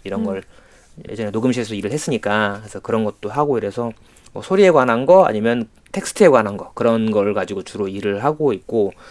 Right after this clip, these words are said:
Speaker 1: 책방에서도 공연이 있거나 하면은 뭐 마이크를 설치하거나 녹음하거나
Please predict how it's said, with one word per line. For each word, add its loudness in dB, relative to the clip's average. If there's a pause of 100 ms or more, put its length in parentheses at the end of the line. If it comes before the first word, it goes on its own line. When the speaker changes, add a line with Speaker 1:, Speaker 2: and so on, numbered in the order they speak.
(140)
Speaker 1:
책방에서도 2
공연이 4
있거나 0
하면은 -2 (280)
뭐 -10
마이크를 -4
설치하거나 -4
녹음하거나 -2